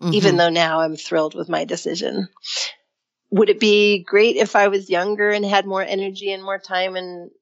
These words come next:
Speaker 2: more resources? Yes, in, in theory, but I think I wasn't ready until I was ready.
Speaker 1: So do you feel like now that you're a single mom, that if you had the choice to do it with a partner, what would you pick?
Speaker 2: <laughs> I definitely would not pick to do it with a partner.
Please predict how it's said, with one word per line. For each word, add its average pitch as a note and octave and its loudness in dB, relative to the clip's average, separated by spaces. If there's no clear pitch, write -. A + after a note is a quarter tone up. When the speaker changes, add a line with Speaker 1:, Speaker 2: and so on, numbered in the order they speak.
Speaker 2:
more F#3 0
resources? F#3+ 0
Yes, A3 0
in, G3+ 4
in G3 4
theory, E3 4
but F3 2
I F#3 2
think F3+ -8
I - -4
wasn't E3+ -2
ready D#3+ -2
until D#3+ -6
I D#3+ -4
was E3+ -8
ready. E3+ -4
Speaker 1:
So E3 4
do D#3 -4
you F3 0
feel E3+ 2
like D#3 0
now D#3+ 4
that D3 -2
you're D3 -4
a C#3+ -4
single D3+ -4
mom, C#3 -2
that C#3 -4
if C3+ -6
you C#3+ -2
had C3+ -2
the B2+ -6
choice C3 -6
to C3+ -8
do C3+ -4
it A#2+ -4
with B2+ -4
a C3 -6
partner, G3 -4
what D#3+ -2
would D3 -4
you C3+ -4
pick? - -10
Speaker 2:
<laughs> - -14
I G#3+ 2
definitely G#3 0
would F3+ -2
not E3+ -2
pick E3+ -6
to - -12
do E3 -6
it D#3 -4
with E3 -10
a E3 -8
partner. D#3+ -6